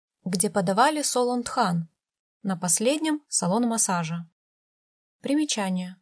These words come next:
Солонтхан. Корейский суп из воловьей ноги, который варят на протяжении десяти часов, пока он не приобретёт молочно-белый цвет.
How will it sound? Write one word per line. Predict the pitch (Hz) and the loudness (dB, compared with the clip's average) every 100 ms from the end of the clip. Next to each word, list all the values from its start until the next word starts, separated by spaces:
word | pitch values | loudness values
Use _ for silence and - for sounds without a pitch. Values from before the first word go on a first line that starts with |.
| _ _ _ | _ _ _
Солонтхан. | - - 277 302 269 - 190 185 185 _ _ _ _ | -10 -2 0 0 -2 -4 -6 -6 -8 _ _ _ _
Корейский | 214 214 185 - 190 | -2 0 0 -2 -2
суп | - 294 311 - _ - | -2 -2 -4 -14 _ -8
из | 190 | -4
воловьей | 185 185 262 254 | 0 0 0 0
ноги, | 240 233 180 170 165 _ _ _ _ _ | -2 -2 -2 -4 -6 _ _ _ _ _
который | - 196 202 185 170 | -10 -4 -2 0 0
варят | 220 285 285 - _ _ | 0 0 -4 -10 _ _
на | 202 | -6
протяжении | 170 190 190 175 254 294 254 | -4 -4 -2 -2 0 0 0
десяти | 185 196 170 240 | -2 -4 -4 -8
часов, | 247 240 190 165 160 _ _ | -4 -2 -2 -4 -6 _ _
пока | 202 202 | -6 -4
он | 202 226 208 | 0 0 0
не | 190 | -2
приобретёт | 175 190 180 170 170 254 311 - | -4 -4 -2 -2 -2 -2 -4 -6
молочно-белый | 190 180 226 262 226 180 190 196 | -6 -2 -2 -2 -2 -2 -2 -4
цвет. | - 175 165 - | -4 -4 -6 -8